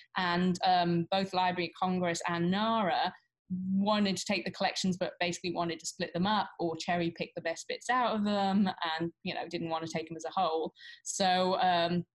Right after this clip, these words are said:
it's an odd story, but basically they heard about us from a producer, um, a documentary producer that we'd worked with a lot over the years, um, who happened to be friends with somebody in the history department at,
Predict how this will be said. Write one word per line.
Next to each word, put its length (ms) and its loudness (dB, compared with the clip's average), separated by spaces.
it's 180 -2
an 140 0
odd 260 2
story, 540 2
but 320 -4
basically 500 -2
they 160 0
heard 280 0
about 320 0
us 360 -2
from 480 2
a 460 -2
producer, 1120 -2
um, 340 -2
a 80 -4
documentary 540 -2
producer 560 -6
that 180 -4
we'd 240 0
worked 300 -2
with 100 -2
a 40 0
lot 220 0
over 140 -4
the 60 -2
years, 500 0
um, 460 0
who 80 2
happened 300 2
to 60 0
be 120 0
friends 320 0
with 80 -2
somebody 300 -2
in 100 -4
the 180 0
history 280 -4
department 580 -4
at, 160 -2